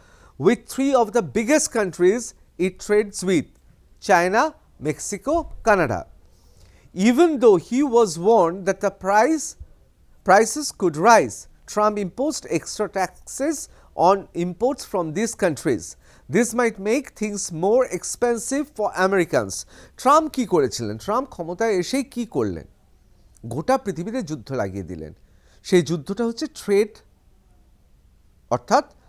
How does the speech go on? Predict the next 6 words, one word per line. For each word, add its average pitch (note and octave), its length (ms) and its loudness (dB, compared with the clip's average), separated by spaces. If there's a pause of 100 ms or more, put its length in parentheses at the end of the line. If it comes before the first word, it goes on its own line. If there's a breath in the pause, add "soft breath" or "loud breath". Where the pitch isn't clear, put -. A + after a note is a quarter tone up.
(360)
বাণিজ্যের E3+ 680 2 (420)
শুল্ক, - 680 0 (1200)
ট্রেড B3 300 4
ট্যারিফ G3+ 420 2
যাকে B2 240 -6
বলি। D#2+ 240 -10